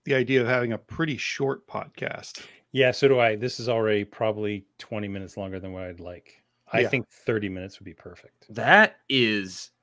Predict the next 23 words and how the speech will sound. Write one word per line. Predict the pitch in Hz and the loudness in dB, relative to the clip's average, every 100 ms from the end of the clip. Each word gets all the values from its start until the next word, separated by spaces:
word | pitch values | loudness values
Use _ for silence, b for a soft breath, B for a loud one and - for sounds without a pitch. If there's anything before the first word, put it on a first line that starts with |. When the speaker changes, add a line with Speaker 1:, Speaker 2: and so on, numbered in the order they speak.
| - | -6
Speaker 3:
exactly | 120 107 156 190 208 175 | -4 2 4 4 6 4
what | 151 135 | 6 6
I | 135 | 6
was | 131 110 | 4 0
thinking, | - 170 196 247 269 277 - | -2 -4 -2 -4 -4 -6 -10
but | 117 123 120 - | 0 4 4 0
was | 135 120 | 0 0
gonna | 120 131 | 2 0
be | 120 120 | 2 2
okay | 117 180 202 | 0 0 0
with | 269 | 0
anything. | 226 113 92 71 - _ _ _ b b b b - | -2 -4 -6 -12 -14 _ _ _ b b b b 0
Speaker 1:
Um, | 151 127 117 110 117 | 4 4 2 -4 -8
but | 123 185 160 135 | 6 8 8 4
I | 135 | -2
think | - 147 | 2 2
it | 135 | 4
would | 120 | 2
be | 123 | 0
fun | 113 131 110 | -2 -2 0
to | |
record | 107 107 123 110 101 | -4 -4 -2 -4 -2
these | 104 101 - - | -6 -6 -10 -16